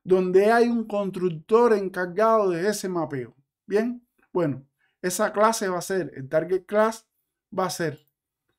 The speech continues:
el person location de D O dos, que si recuerdan, es esta clase que está acá, que hemos creado para este ejemplo. Ese person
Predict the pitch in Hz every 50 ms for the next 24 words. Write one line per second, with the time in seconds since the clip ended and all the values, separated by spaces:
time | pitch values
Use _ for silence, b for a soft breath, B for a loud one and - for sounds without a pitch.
0 | _ _ _ _ _ _ _ _ _ _ _ _ _ 202 220 226 226 220 220 -
1 | _ 196 208 214 202 196 208 196 190 180 170 156 180 196 202 202 202 208 190 175
2 | 165 143 143 151 165 180 180 170 170 151 139 - - _ _ _ - 131 131 165
3 | 175 170 208 208 202 214 208 208 214 214 220 254 269 247 - _ _ _ _ _
4 | _ _ - 175 190 190 - - _ 185 170 175 180 160 156 170 170 165 - 170
5 | 156 147 143 165 160 160 196 214 208 190 175 175 170 170 - 170 165 160 165 180
6 | 185 180 180 156 143 139 139 139 143 127 123 117 95 - _ _ _ _ _ _
7 | _ _ b b b b b b b 180 208 208 262 240 240 - 220 226 233 240
8 | 233 - 226 220 208 226 -